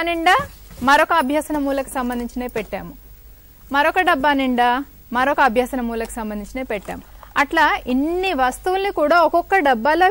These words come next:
వేసి, మనం ఇందాక చూపించినట్టు ఆ పూలతోటి తయారు చేసుకున్న డెకరేషన్ కార్నర్లో ఒకదాని మీద ఒకటి పెట్టితే పిల్లవాడు తనకు కావాల్సింది తీస్తాడు,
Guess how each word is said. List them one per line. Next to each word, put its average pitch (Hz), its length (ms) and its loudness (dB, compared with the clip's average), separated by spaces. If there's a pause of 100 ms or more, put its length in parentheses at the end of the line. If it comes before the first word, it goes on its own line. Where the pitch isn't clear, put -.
వేసి, 247 340 0 (400)
మనం 285 240 2
ఇందాక 320 280 0 (120)
చూపించినట్టు 294 500 -4
ఆ 294 100 -6
పూలతోటి 285 500 0 (120)
తయారు 269 320 0
చేసుకున్న 254 420 -4
డెకరేషన్ 262 480 -2
కార్నర్లో 247 420 0
ఒకదాని 294 400 -2
మీద 294 160 0
ఒకటి 269 240 -6
పెట్టితే 220 440 -2 (500)
పిల్లవాడు 320 480 2
తనకు 294 280 -4
కావాల్సింది 262 460 0
తీస్తాడు, 262 500 -2